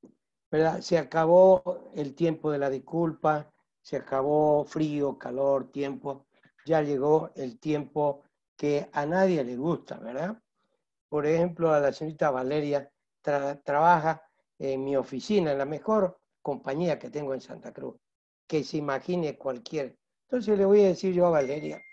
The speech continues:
¿sabe qué? Quiero evaluar su trabajo, quiero ver esto, ¿verdad? Bueno, y ella se va a poner nerviosa, lógicamente, porque en la evaluación, por ahí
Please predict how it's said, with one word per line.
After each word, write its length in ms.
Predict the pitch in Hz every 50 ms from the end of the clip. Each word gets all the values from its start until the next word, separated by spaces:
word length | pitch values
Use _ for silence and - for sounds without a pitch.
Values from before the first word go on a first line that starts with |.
| - _ _ _ _ _ _ _
¿sabe 420 | - - 175 175 175 175 160 -
qué? 380 | - - 160 165 185 190 - _ _ _ _ _ _ _ _ _ _ _ _
Quiero 340 | - 180 190 190 175 180
evaluar 540 | 170 160 143 139 139 135 139 151 160 165 151
su 180 | - - 147 127
trabajo, 560 | - 160 170 180 170 143 - - - - _ _ _ _ _ _ _ _ _ _ _ _
quiero 320 | - - 143 143 143 139 135
ver 240 | 135 135 131 123
esto, 320 | 117 113 - _ _ - -
¿verdad? 380 | - - 120 143 165 196 208 _
Bueno, 300 | - 113 - - - - _ _ _ _ _ _ -
y 100 | 127 123
ella 220 | 120 127 143 -
se 100 | - -
va 100 | - 101
a 60 | -
poner 280 | - 113 107 - - 104
nerviosa, 640 | - - - - - 131 147 156 143 - - - -
lógicamente, 800 | - - - - - _ - - - - - - _ _ _ _ _ _ _ _ _ _ _ -
porque 520 | - 143 131 - - 139 139 135 - 156
en 60 | 147
la 60 | 143
evaluación, 1000 | 143 143 143 139 135 139 135 131 - - _ _ - 214 214 220 226 214 208 - _ _ _ _ _ _ _ _ _ - - - - -
por 180 | 147 139 127 123
ahí 480 | 123 127 143 165 180 190 214 233 -